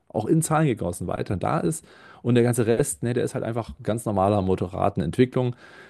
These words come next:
wird trotzdem auch Effizienzgewinne erzielen, sobald sie das Thema K I nutzen können oder auch natürlich jede Technologisierung, natürlich auch jede Digitalisierung, die sie irgendwo ermöglichen können in ihren Geschäftsmodellen,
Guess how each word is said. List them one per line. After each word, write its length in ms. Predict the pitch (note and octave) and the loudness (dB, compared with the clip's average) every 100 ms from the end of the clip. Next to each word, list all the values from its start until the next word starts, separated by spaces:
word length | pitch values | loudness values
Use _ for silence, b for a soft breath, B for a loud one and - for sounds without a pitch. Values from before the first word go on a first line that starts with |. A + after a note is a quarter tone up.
| - | -2
wird 160 | G#2 | 0
trotzdem 600 | - B2+ - - B2+ B2 - _ _ _ | 2 0 0 2 4 2 -6 _ _ _
auch 200 | - G#2 | -2 0
Effizienzgewinne 760 | - G#2 - A#2+ - B2+ C3 B2 | 0 -2 0 0 0 0 0 0
erzielen, 500 | G#2+ - - A#2+ A#2 | -4 -4 -4 -2 -2
sobald 300 | G2+ G2 - | 0 -2 -2
sie 80 | |
das 140 | F#2+ - | -6 -6
Thema 260 | G2+ F#2+ | -2 -2
K 140 | F#2 - | -2 -2
I 120 | F#2 | 0
nutzen 360 | G2+ D3+ - C3+ | 2 2 0 -2
können 260 | C3 B2 | 0 0
oder 220 | A2+ G2 | 0 -2
auch 100 | - | -2
natürlich 380 | F#2+ F2+ G2+ - | -4 -4 -4 -2
jede 280 | G#2 G2+ F2 | 2 4 2
Technologisierung, 1160 | - A#2 A2+ F#2+ F#2+ A#1+ F#2+ F2 C#3+ C3 B2+ A#2 | 0 -4 -2 -4 -4 -6 -6 0 2 2 2 0
natürlich 280 | F#2 G2+ | -2 -4
auch 140 | E2 E2 | -4 -2
jede 460 | G2 G#2 F2+ F2 | 0 2 2 0
Digitalisierung, 760 | - D#3 - A2+ G#2+ A#2 A2 G#2+ | 0 -2 0 0 0 0 0 -2
die 100 | G2+ | -6
sie 140 | - | -6
irgendwo 320 | - A#2+ G#2 - | -2 -2 -4 -6
ermöglichen 500 | F2+ A2 - G2 F#2 | -2 -2 -2 -4 -4
können 200 | F2+ F2+ | -4 -2
in 60 | |
ihren 120 | E2+ | -2
Geschäftsmodellen, 640 | F2 - F#2+ - F#2 F#2 | -2 -2 -2 -2 0 0